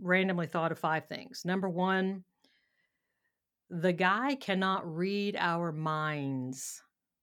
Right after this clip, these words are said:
So if you're sitting there thinking he's just gonna figure out by your body language that you are interested in him, now that may work. You may be exceptionally adept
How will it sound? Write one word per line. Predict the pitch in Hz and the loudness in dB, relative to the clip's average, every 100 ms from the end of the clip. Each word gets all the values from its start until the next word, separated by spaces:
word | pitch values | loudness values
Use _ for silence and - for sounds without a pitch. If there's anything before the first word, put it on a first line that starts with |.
| _ _ _ _ _ _ _ _ | _ _ _ _ _ _ _ _
So | - - 185 175 170 170 165 160 156 - _ _ _ _ _ | -12 -6 0 2 4 4 2 -2 -4 -10 _ _ _ _ _
if | 202 190 | -4 -2
you're | 190 | -2
sitting | 185 254 311 277 | 0 0 4 2
there | 226 214 208 202 | 4 4 4 2
thinking | 208 190 190 180 | 0 -2 -2 -2
he's | 170 | -2
just | 190 180 | -2 -4
gonna | 190 170 | -4 -4
figure | - - 208 269 262 | -6 -4 -2 2 2
out | 240 185 160 160 185 - - _ _ _ | 4 6 4 2 -4 -12 -20 _ _ _
by | 160 175 | 0 2
your | 185 190 | 2 0
body | 185 190 190 | 2 2 2
language | 165 147 139 143 151 147 - - _ _ _ | -2 -4 -4 -4 -4 -8 -14 -18 _ _ _
that | 156 170 160 160 156 | -4 2 2 2 -4
you | 151 180 202 | -4 0 2
are | |
interested | 220 214 180 - 156 143 | 2 2 -2 -2 -6 -4
in | |
him, | 151 151 147 160 170 _ _ _ _ _ - | -2 -2 -2 -6 -10 _ _ _ _ _ -2
now | 175 | 2
that | 180 190 | 4 4
may | 208 185 | 2 2
work. | 170 185 285 - _ _ 180 | 4 2 2 -6 _ _ -12
You | 175 208 | -4 2
may | 220 196 | 4 4
be | 190 | 2
exceptionally | 175 - - 208 208 - - 185 175 170 160 156 151 156 | -2 -4 -2 0 0 0 0 2 2 2 0 -2 -4 -4
adept | 175 139 175 185 160 - - | -4 0 2 4 2 -2 -16